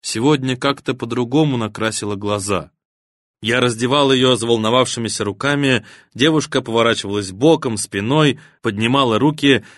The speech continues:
переступала через упавшую юбку. Запах подготовленного тела. Села, давая возможность заняться туфлями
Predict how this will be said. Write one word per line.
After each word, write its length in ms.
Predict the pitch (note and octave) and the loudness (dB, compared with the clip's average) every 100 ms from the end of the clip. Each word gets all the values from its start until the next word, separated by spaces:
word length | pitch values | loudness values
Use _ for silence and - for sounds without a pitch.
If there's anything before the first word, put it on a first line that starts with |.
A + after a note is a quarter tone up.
| _ | _
переступала 680 | A#2+ B2 - A2+ E3 E3+ D3+ | -2 0 -2 0 2 4 2
через 300 | C#3+ C3+ B2+ | 2 0 -2
упавшую 600 | A#2 A2 A#2 A2 - A#2+ | -6 0 0 0 -4 -4
юбку. 500 | B2+ C3+ G#2 - D#2 _ _ _ _ | 0 0 0 -10 -14 _ _ _ _
Запах 520 | F#2+ A#2 C#3 C#3 C3 | -4 -2 0 0 -4
подготовленного 880 | - A2+ G#2+ G#2 G#2+ G2+ G2+ G2+ G2+ | -6 -2 -4 0 -2 -2 -4 -4 -4
тела. 500 | G2+ - G#2+ E2+ D2+ _ _ _ - | -6 -2 -2 -2 -6 _ _ _ -14
Села, 580 | - C#3+ D#3+ D#3 C#3 - _ _ | 0 4 4 4 2 -4 _ _
давая 340 | G2+ A#2 D3+ | 0 2 4
возможность 640 | C#3 B2 A#2+ D3+ B2+ B2 G2+ | 4 4 4 4 4 2 2
заняться 460 | A2+ B2+ B2 - | 2 2 2 -2
туфлями 760 | G2+ G2+ A#2+ C#3 D3 C#3+ C3 G#2+ | -2 -4 0 2 4 4 4 0